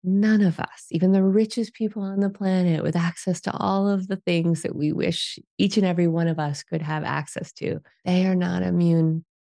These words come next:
from ruptures. And so I think we live in a society that's very black and white, very binary. We're either winners or we're losers. And especially if you think about the cancer journey, this person lost their battle with cancer and whatnot.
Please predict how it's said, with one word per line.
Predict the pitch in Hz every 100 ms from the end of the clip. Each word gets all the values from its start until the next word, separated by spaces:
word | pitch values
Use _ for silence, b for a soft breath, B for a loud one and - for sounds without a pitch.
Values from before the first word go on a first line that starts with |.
| _
from | 170 160
ruptures. | 160 - - 143 - - _ _ _
And | 175
so | 170 170
I | 160
think | - 202 208
we | 180
live | 170 170 180
in |
a | 170
society | - 160 160 180 247 170
that's | 151 147
very | 160 151 151
black | 143 139 139
and | 147
white, | 135 131 135
very | 139 135
binary. | 127 127 131 131 123 - 147
We're | 143
either | 135 139 143
winners | 135 139 147 165 180
or |
we're | 175 185
losers. | 185 190 175 - - - _ _ _ _ _ _ _ _
And | 160 156 147 143
especially | 143 165 - 151
if | 143
you | 143
think | 151
about | 143 131
the | 135
cancer | 135 131 127
journey, | 127 120 117
this | 160 151
person | - 139 - 131 131
lost | 127 151 170 -
their | 147
battle | 135 135 131 139 - 131 -
with | 139 -
cancer | 127 120 -
and | - 135
whatnot. | 113 - -